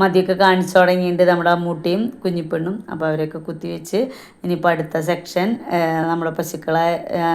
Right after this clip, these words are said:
കുഞ്ഞോളെ ആരെങ്കിലുമൊക്കെ കൊടുത്ത്, ഏ, അവരെ വലുതാക്കി കൊണ്ടുവരണം എന്നാണ്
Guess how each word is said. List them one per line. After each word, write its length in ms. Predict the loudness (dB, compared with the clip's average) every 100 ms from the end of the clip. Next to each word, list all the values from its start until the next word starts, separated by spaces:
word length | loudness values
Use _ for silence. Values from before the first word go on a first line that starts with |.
| -2 -4
കുഞ്ഞോളെ 400 | -4 -2 0 2 2 2
ആരെങ്കിലുമൊക്കെ 480 | 0 0 -4 -4 -4 -4
കൊടുത്ത്, 340 | -6 -4 -4 -4 -8 -20 -20 _ -8
ഏ, 80 | -4 -2 -2 -2 -2
അവരെ 260 | 0 0 -2 -10 -8
വലുതാക്കി 420 | -4 -2 -2 -2 -2
കൊണ്ടുവരണം 360 | -2 -4 -4 -4
എന്നാണ് 240 | -2